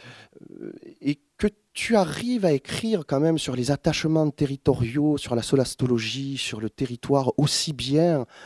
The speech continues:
euh, à partir de ce territoire que tu recomposes, euh, selon des attachements parfois troubles, mais pour moi le mot trouble, c'est comme le, le trouble chez Haraway, il est très positif, euh, me plaît particulièrement.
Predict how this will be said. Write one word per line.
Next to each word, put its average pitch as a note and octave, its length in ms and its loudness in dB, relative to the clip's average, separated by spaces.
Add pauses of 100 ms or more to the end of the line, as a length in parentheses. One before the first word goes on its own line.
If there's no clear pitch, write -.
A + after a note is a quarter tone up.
(520)
euh, A#2 580 -4 (260)
à C3 120 4
partir D3+ 360 0
de C3 60 2
ce B2 140 -4
territoire C3 480 0
que A#2+ 100 -4
tu - 140 -2
recomposes, C3 720 2 (420)
euh, G2+ 500 -6 (220)
selon C#3 340 4
des A#2 160 0
attachements B2+ 560 0 (140)
parfois C#3 260 0
troubles, D3+ 540 -2
mais G#2+ 100 -8
pour A#2+ 140 -6
moi C3 100 2
le A#2 60 -2
mot A2 120 -4
trouble, G#2+ 540 -2
c'est - 180 -14
comme A#2 260 -2
le, G2+ 240 0
le G#2 200 -4
trouble C#3 300 0
chez - 180 -4
Haraway, A2+ 400 0
il A2 100 -4
est F#2+ 80 -10
très - 140 -10
positif, A2+ 680 -8 (560)
euh, A#2 680 -2 (300)
me D3 160 8
plaît F3+ 240 4
particulièrement. A2+ 880 -4